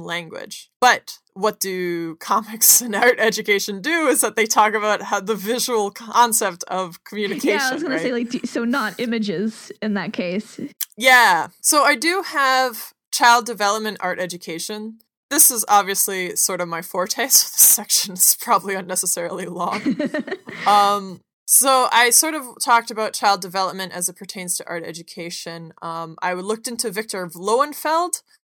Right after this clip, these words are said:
Speaker 1: Creative and Mental Growth. This is an eighth edition that I was looking at. It was originally written in the fifties. It got updated in the seventies.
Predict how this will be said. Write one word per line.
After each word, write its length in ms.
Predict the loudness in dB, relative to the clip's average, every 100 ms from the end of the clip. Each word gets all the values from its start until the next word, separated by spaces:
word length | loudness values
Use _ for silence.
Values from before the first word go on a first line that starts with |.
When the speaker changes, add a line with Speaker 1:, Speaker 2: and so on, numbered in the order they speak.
| _ _ -14
Speaker 1:
Creative 460 | -2 2 2 2
and 180 | -6 -6
Mental 300 | -6 -4 -6
Growth. 520 | -8 -6 -4 -4 -8 -20 -20 -18
This 340 | -14 -12 -10 -10
is 120 | -6
an 140 | -8 -8 -6
eighth 280 | -6 -6
edition 420 | -6 -2 -2 -4 -6
that 100 | -6
I 60 |
was 160 | -4 -4
looking 380 | -6 -10 -12 -10
at. 200 | -10 -8
It 40 |
was 140 | -6 -6
originally 500 | -6 -8 -8 -10 -8
written 260 | -8 -10 -14
in 40 |
the 60 | -14
fifties. 520 | -8 -8 -8 -8 -6
It 60 | -6
got 140 | -6
updated 320 | -6 -8 -12
in 160 | -12 -8
the 80 | -2
seventies. 800 | -2 -2 -6 -10 -10 -6 -6